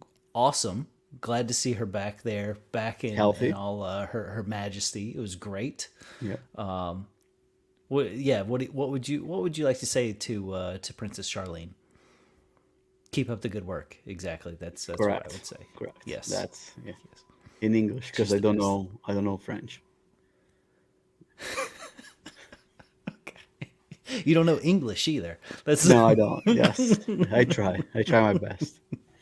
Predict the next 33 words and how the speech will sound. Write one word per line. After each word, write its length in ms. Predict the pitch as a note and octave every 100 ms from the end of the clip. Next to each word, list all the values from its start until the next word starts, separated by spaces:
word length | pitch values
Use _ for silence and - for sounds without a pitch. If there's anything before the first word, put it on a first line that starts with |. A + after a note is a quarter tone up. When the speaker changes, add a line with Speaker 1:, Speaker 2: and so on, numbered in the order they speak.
| - - D3
Speaker 2:
Listen, 240 | D#3 D#3+
I 100 | C#3+
do 80 | E3
have 140 | F#3 G3
a 60 |
shout 320 | - C#3+ A#2+
out, 220 | G#2 G#2 -
if 160 | G2+
I 60 | G#2
may. 280 | G2+ G2 G#2 _ _ _ _ _ _ _ _ _ _ - _ _ _ A2
Speaker 1:
Oh, 120 | G#2 -
sure. 380 | - A2+ G#3 -
Yeah, 160 | A2 - -
yeah, 140 | - F#3
yeah. 80 | F3 - _ _ _ _ _
Speaker 2:
Shout 280 | - C3+ C3
out 200 | C#3 D#3
to, 300 | - C#3+ B2+ A#2+
um, 520 | A2+ G#2+ G2+ G2 F#2+ _ _ _ _ _ _ A2+
the 100 | A2+
new 200 | C3 F#3+
friend 240 | C3+ A2+
of 80 | G#2
the 80 | G2+
show. 320 | - G2 F#2+ _ _ _ _ _ _ _ _
Brand 240 | A#2 B2+ C#3
new. 260 | A#2 G2 - _ _ _ _ _ _ _ -
Speaker 1:
New 160 | A2+
friend. 280 | A#2 F2 E2+ -
Speaker 2:
Yeah. 60 | G#2+
Speaker 1:
Okay. 260 | G#2+ G#2 - - -
Speaker 2:
Piping 340 | B2 - D3+
hot, 300 | B2 A#2+ -